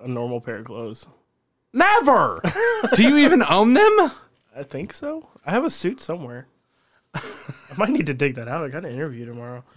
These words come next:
Speaker 1: <laughs> I was gonna show up to the bar in my kilt and be like, "What's up, bro?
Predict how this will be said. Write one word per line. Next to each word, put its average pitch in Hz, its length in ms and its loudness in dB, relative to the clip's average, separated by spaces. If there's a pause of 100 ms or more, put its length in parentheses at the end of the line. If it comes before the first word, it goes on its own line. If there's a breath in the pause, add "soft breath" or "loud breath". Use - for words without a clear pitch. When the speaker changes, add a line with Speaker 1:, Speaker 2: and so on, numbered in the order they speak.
(160)
Speaker 1:
<laughs> - 0 -
I - 1400 -10
was 175 100 0
gonna 220 160 2
show 170 220 2
up 156 80 -4
to 160 100 -4
the 139 80 -4
bar 147 300 2
in 139 60 -4
my 120 120 -6
kilt 180 240 -2
and 151 100 -4
be 135 80 -2
like, 131 220 0
"What's - 260 -2
up, 190 280 2
bro? 180 340 2